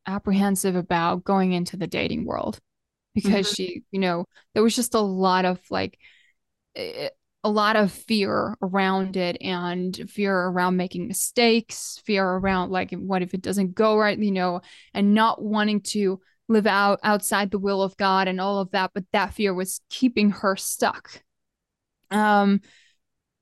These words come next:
Speaker 1: and what was simultaneously happening is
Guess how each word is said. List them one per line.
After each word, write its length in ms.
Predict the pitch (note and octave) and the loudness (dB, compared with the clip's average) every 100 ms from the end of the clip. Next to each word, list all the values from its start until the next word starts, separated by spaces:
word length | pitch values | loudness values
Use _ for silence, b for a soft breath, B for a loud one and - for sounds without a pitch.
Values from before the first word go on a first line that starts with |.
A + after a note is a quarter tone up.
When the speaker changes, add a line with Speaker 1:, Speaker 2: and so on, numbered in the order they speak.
| _ _ - | _ _ 0
Speaker 1:
and 200 | A#3 A3+ | 2 4
what 180 | A#3 B3+ | 4 4
was 180 | B3+ - | 4 2
simultaneously 1040 | - B3 A#3+ A#3+ - D4+ E4+ C#4+ A#3 G#3+ | 0 2 0 -4 -4 0 4 2 2 -2
happening 680 | F#3+ F#3 - F3+ - - A3 - _ _ _ _ _ _ _ _ _ _ - | 0 -2 -2 -4 -4 -4 -4 -6 _ _ _ _ _ _ _ _ _ _ 0
is 720 | A3 G#3 G#3 G#3 G3 - - | 2 4 2 0 -2 -4 -8